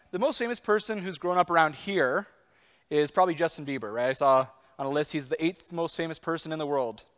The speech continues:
who's alive. I'm not sure if other people remember this, but in August, August twenty-third, twenty ten, Justin was actually in Elmira,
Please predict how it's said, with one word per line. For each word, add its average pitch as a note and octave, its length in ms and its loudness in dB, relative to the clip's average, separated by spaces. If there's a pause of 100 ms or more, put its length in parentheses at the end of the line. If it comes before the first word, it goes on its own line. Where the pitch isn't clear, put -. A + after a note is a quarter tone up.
(200)
who's C3 160 -14
alive. G2+ 340 -4 (1500)
I'm E3 120 -2
not A3 120 6
sure G#3+ 120 0
if F#3+ 80 -2
other G#3 140 6
people G#3 220 -2
remember E3+ 360 2
this, C3+ 280 -2
but D3+ 440 4 (560)
in E3+ 500 4 (340)
August, A#3+ 680 2 (300)
August G3+ 320 2
twenty-third, G3+ 720 -2 (100)
twenty G3+ 240 -4
ten, E3 400 -2 (680)
Justin G3+ 280 0
was F#3 100 -2
actually F#3 280 6
in D#3+ 240 -2
Elmira, D3+ 520 2